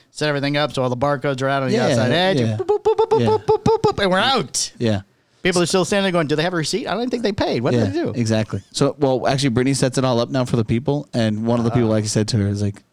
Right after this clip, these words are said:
Speaker 2: "Oh, you spoil me. I can't.
Speaker 1: <laughs>
Speaker 2: This is
Speaker 1: Oh, I do that all the time.
Speaker 2: this is too good." So, but, like, there was a line, there was one line, and there's two lines going, but one line was empty. It was, uh, the people had left. So
Speaker 1: Yes.
Speaker 2: a,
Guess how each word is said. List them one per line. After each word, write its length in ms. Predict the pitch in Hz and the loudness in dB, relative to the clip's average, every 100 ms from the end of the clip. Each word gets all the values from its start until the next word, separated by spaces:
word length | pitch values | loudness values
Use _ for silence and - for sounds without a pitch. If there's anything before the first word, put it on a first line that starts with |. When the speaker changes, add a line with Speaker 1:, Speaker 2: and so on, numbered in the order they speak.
| _ | _
Speaker 2:
"Oh, 280 | 113 104 101 | -2 2 2
you 160 | 101 110 | 0 -2
spoil 300 | - 110 - | -4 -8 -8
me. 120 | - _ _ | -12 _ _
I 160 | 127 127 | -2 -2
can't. 640 | 135 139 180 143 135 - - | 0 2 2 2 0 -6 -2
Speaker 1:
<laughs> 40 | |
Speaker 2:
This 240 | 139 131 | -2 0
is 160 | 127 113 | 2 2
Speaker 1:
Oh, 40 | 269 | 2
I 100 | 311 | 0
do 120 | 294 | 0
that 120 | 285 | 2
all 160 | 285 277 | 2 0
the 60 | |
time. 260 | 262 370 349 | 0 -2 0
Speaker 2:
this 160 | 127 127 | 0 0
is 120 | 120 | -2
too 180 | - 120 | 0 2
good." 260 | 117 113 - _ _ - - | 2 0 -2 _ _ -20 -18
So, 200 | - 170 | -2 0
but, 140 | 160 165 | 2 2
like, 160 | 156 | 2
there 100 | 175 | 2
was 100 | 175 | 2
a 60 | 156 | 2
line, 260 | 156 160 147 | 4 2 2
there 80 | 135 | 2
was 140 | 127 | 0
one 360 | 147 143 180 180 | -2 0 2 2
line, 440 | 117 107 113 127 _ - | 2 0 -2 -6 _ -4
and 200 | 131 127 | 0 2
there's 100 | 135 | 0
two 160 | - 196 | -2 0
lines 400 | 156 123 117 127 | 2 2 0 -4
going, 440 | 156 123 110 107 | 0 2 2 0
but 160 | 110 110 | -2 -2
one 260 | 123 131 | -2 0
line 200 | 139 127 | 0 0
was 120 | 123 117 | 0 0
empty. 340 | 113 110 104 110 | 0 -4 -8 -4
It 60 | |
was, 320 | 123 120 120 127 | -2 0 0 0
uh, 100 | 117 | 0
the 100 | 113 | 0
people 320 | 131 117 113 | 0 0 -2
had 140 | 104 107 | -4 -4
left. 320 | 127 - - | -4 -6 -4
So 140 | 123 | 0
Speaker 1:
Yes. 200 | 113 - | 0 0
Speaker 2:
a, 200 | 127 123 | -2 -2